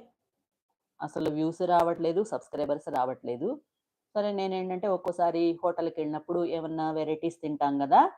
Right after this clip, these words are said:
అవి పెట్టేదానన్నమాట. "ఇవి మేము హోటల్‌కి వెళ్ళినప్పుడు ఇవి తిన్నాము, టేస్ట్ బాగున్నాయి, మీరు కూడా తప్పకుండా ట్రై చేయండి" అని అలా పెట్టేదానన్నమాట. ఇలా పెట్టినా కానీ కొంతమంది సబ్స్క్రైబ్ చేసుకునేవాళ్ళు. దాంతోపాటు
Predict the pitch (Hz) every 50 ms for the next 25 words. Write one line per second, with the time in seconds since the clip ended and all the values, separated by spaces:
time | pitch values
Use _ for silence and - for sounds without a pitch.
0 | - _ _ _ _ _ - 156 165 175 175 170 156 151 - 165 156 147 143 139
1 | 139 143 147 139 139 - 156 151 147 156 156 156 151 147 - - 160 156 160 156
2 | 151 156 156 160 160 151 - 151 143 147 156 - - 156 151 147 151 - 151 151
3 | 151 151 151 147 147 151 147 - 156 156 156 - 143 139 139 135 135 135 147 151
4 | 151 156 151 147 147 156 151 147 - - - - 147 - 151 147 147 147 143 -
5 | 135 135 135 127 147 147 135 127 123 139 185 165 151 151 151 - 147 139 - -
6 | 170 147 135 123 127 123 127 127 123 123 123 - 165 220 285 359 - _ _ _
7 | _ _ _ _ _ _ _ _ _ _ _ _ _ _ _ _ _ _ _ _
8 | _ _ _ _ _ _ _ _ _ _ _ _ _ _ _ _ _ _ _ _
9 | _ _ _ _ _ _ _ _ _ _ _ _ - 147 160 165 - 165 156 -
10 | 160 160 160 160 175 202 233 233 190 165 147 143 147 151 151 151 151 - - 143
11 | 151 156 160 185 233 220 180 165 151 151 151 - _ _ _ _ _ _ - 156
12 | 143 - - 185 196 180 - - - 165 170 170 - - 185 170 147 135 135 135
13 | 135 139 147 196 285 320 302 247 180 - 170 165 165 165 180 175 - 180 190 185
14 | -